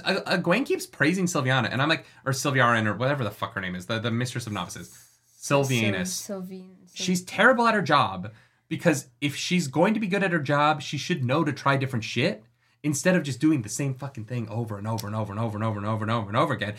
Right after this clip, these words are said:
Speaker 1: and
Speaker 2: Yeah.
Speaker 1: expecting a different result, and not getting one.
Speaker 2: Yeah.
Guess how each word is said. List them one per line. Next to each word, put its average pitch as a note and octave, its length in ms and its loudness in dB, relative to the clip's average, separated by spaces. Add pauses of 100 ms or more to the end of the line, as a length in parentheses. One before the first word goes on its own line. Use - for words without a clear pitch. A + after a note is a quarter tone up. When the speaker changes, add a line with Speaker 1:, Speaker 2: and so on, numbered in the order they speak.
Speaker 1:
and F3+ 100 -8
Speaker 2:
Yeah. B2 60 0
Speaker 1:
expecting D3 400 2
a D#3 40 0
different C#3 240 -2
result, G#3+ 440 4
and C#3+ 100 2
not F#3 180 4
getting C4 280 2
one. G2+ 380 -2 (100)
Speaker 2:
Yeah. E3 380 -12